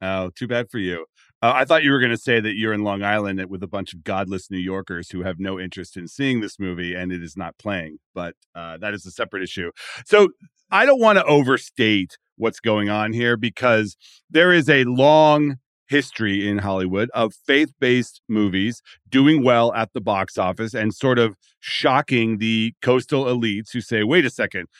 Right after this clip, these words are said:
what is this Jesus movie? What is God's Not Dead? What are these movies that come out of nowhere and all of a sudden they're number two at the box office from a studio that nobody's ever heard of and it's outside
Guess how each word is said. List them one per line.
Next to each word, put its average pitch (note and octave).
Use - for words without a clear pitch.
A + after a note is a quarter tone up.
what B2
is D3+
this D3+
Jesus C#3
movie? F2+
What A#2+
is D#3
God's C3
Not C#3
Dead? A#2
What D3
are F#3
these D3+
movies C#3
that B2+
come C#3
out C#3+
of B2+
nowhere C3
and A#2
all C3
of C3+
a -
sudden C#3
they're B2
number D3+
two D#3
at C3
the B2+
box C3+
office G#2+
from A2+
a G#2+
studio D3+
that B2
nobody's C#3
ever A#2
heard D3+
of G#2
and A#2
it's A#2
outside B2+